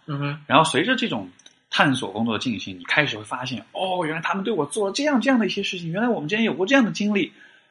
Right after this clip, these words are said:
Speaker 2: 然后这些经历会让我觉得，哇，好愤怒，好不爽啊！就为什么这样呢？我的父母为什么没有是一个更完美的父母呢？
Speaker 1: 嗯。
Speaker 2: 所以有一段时间我对他们产生特别强的那种怨恨跟那种，甚至是憎恨吧。
Speaker 1: 对。
Speaker 2: 就是凭什么呀？我，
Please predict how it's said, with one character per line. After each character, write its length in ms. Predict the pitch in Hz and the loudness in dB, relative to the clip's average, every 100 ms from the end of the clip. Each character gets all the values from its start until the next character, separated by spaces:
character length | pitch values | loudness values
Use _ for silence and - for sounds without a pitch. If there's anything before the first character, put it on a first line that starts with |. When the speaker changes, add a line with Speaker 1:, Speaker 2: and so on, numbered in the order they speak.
| _ _ - | _ _ -2
Speaker 2:
然 100 | 151 | 2
后 80 | 190 | 4
这 60 | |
些 60 | 202 | 4
经 100 | 214 | 4
历 80 | 190 | 4
会 100 | 190 | 4
让 140 | 165 | 2
我 60 | - | 0
觉 100 | 135 | -6
得， 80 | - | -2
哇， 160 | 170 156 | 0 2
好 260 | - 117 | 0 -2
愤 320 | 110 - 240 170 | -6 -2 0 2
怒， 120 | 131 | 2
好 220 | 110 - | 2 -2
不 160 | 104 247 | -4 -4
爽 260 | - 151 117 | -2 0 0
啊！ 120 | 107 120 | -2 0
就 140 | 220 220 - | 0 0 -2
为 100 | 359 | 0
什 80 | 302 | 4
么 100 | 214 | 4
这 200 | - 311 | 6 6
样 180 | 262 190 | 6 4
呢？ 100 | 170 | 2
我 100 | 151 | 4
的 120 | 185 | 2
父 180 | - 370 | 0 -2
母 60 | 202 | 2
为 100 | 247 | 2
什 100 | 180 | 0
么 80 | |
没 120 | 165 226 | 2 2
有 120 | 196 | 2
是 160 | - | 2
一 60 | 214 | 0
个 80 | 214 | 0
更 180 | 247 214 | 2 4
完 140 | 160 | 4
美 140 | 151 143 | 4 0
的 80 | |
父 160 | 143 190 | -2 -4
母 160 | 147 113 | -4 -6
呢？ 140 | 110 - | -10 -8
Speaker 1:
嗯。 60 | 151 | -6
Speaker 2:
所 240 | 131 240 | 0 4
以 60 | 247 | 6
有 180 | 180 127 | 6 8
一 20 | |
段 140 | 214 | 6
时 60 | 165 | 4
间 100 | 165 | -2
我 80 | 98 | -4
对 80 | - | -6
他 60 | |
们 80 | 180 | -6
产 180 | - - | -8 -8
生 160 | - 262 | -8 -6
特 200 | - 277 | 0 0
别 140 | 107 | 0
强 240 | - - 107 | -4 -10 -10
的 80 | 110 | -8
那 60 | |
种 140 | 110 - | -10 -4
怨 300 | 160 131 98 | 0 0 -2
恨 200 | 120 101 | -8 -8
跟 140 | 113 | -8
那 60 | 110 | -8
种， 100 | 98 | -10
甚 160 | - 175 | -8 -6
至 120 | 151 | -6
是 60 | 156 | -2
憎 260 | 285 202 | 0 0
恨 280 | 123 139 95 | 0 -2 -2
吧。 180 | 95 - - | -10 -12 -4
Speaker 1:
对。 240 | 120 95 | -2 -2
Speaker 2:
就 100 | 214 | 0
是 40 | 220 | 2
凭 380 | - - 131 302 | 4 4 4 4
什 120 | 196 | 4
么 80 | 120 | 2
呀？ 120 | 113 | 0
我， 260 | 113 113 | 0 -2